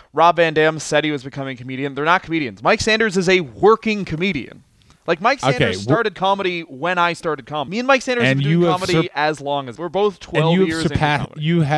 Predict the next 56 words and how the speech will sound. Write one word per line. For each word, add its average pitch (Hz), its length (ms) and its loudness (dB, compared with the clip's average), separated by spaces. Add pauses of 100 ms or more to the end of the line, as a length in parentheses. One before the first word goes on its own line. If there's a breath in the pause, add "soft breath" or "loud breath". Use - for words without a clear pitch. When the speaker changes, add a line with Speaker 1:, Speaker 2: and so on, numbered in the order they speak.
Speaker 1:
have 147 120 0
Speaker 2:
surpassed 151 640 0
Speaker 1:
not 143 120 0
Speaker 2:
him. 113 120 0
Speaker 1:
surpassed 110 360 -12
Mike. 107 160 -12 (400 soft breath)
There's 175 220 0
one 202 240 4
joke 190 240 2
he 175 100 -2
has 135 320 2
where 147 140 -8
he 131 60 -6
says, 127 340 -4
uh, 120 360 2
a - 80 -6
guy 135 200 2
in 131 160 -2
the 127 60 -8
gym 131 180 -6
walks, 127 200 -2
"Oh 165 140 4
man, 175 160 6
if 151 80 -2
you 185 80 -4
wanna 170 160 4
lose 160 240 -2
weight, 170 220 0
you 151 80 -8
should 156 160 -10
just 160 160 -8
pay 170 180 -2
this 147 140 -4
fifty 170 340 -4
bucks. 170 320 2
There's 151 160 -10
this 143 160 -14
colon 175 420 -2
cleanse." 139 440 -4
He's 147 180 -10
like, 143 240 -4 (260 soft breath)
"Hey 175 120 0
boss, 180 420 2
why 185 100 2
don't 180 100 0
I 175 120 4
just 165 160 -6
go 180 100 -2
down 170 200 2
to - 20 -4
the 151 40 -2
Waffle 180 420 0
House 156 280 0
and 151 80 -16
buy 156 200 0
grits? 156 640 -6